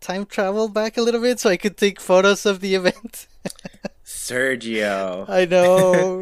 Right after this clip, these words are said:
Speaker 1: I know. <laughs>
Speaker 2: And, uh, I get it, though, 'cause you have to wait a whole year <laughs>
Speaker 1: Yes.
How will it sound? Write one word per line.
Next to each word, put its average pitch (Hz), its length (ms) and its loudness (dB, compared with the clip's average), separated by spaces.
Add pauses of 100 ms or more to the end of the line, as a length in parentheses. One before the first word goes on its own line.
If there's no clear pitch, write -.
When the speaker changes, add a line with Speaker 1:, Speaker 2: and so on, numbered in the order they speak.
(140)
Speaker 1:
I 196 120 2
know. 196 300 4
<laughs> - 920 -6 (880)
Speaker 2:
And, 120 120 -16
uh, 98 440 -16 (280)
I 120 120 -8
get 98 260 -8
it, - 180 -12
though, 95 460 -8
'cause 131 160 -6
you 156 80 -2
have 165 120 -2
to 185 100 -6
wait 185 160 -2
a 185 80 -2
whole 202 160 0
year 202 560 0 (120)
<laughs> - 140 -8
Speaker 1:
Yes. 202 640 2